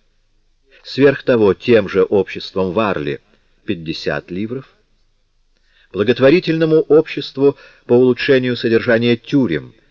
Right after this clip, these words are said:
четыреста ливров. Благотворительному обществу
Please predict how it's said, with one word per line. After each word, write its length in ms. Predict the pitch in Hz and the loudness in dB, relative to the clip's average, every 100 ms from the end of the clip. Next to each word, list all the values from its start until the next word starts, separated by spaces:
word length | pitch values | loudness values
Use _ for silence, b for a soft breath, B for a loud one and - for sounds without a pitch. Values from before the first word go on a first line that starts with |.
| _ _ _ | _ _ _
четыреста 720 | - 123 98 80 - - 95 | -8 -6 -4 -6 -8 -6 -6
ливров. 520 | 104 107 117 - _ _ _ _ _ _ _ _ _ | -4 -8 -12 -18 _ _ _ _ _ _ _ _ _
Благотворительному 920 | 85 101 110 113 110 113 110 104 101 | -2 0 2 4 2 2 -2 -2 -2
обществу 800 | 104 104 101 - 92 - 90 90 | 0 0 0 -4 -12 -6 -2 -2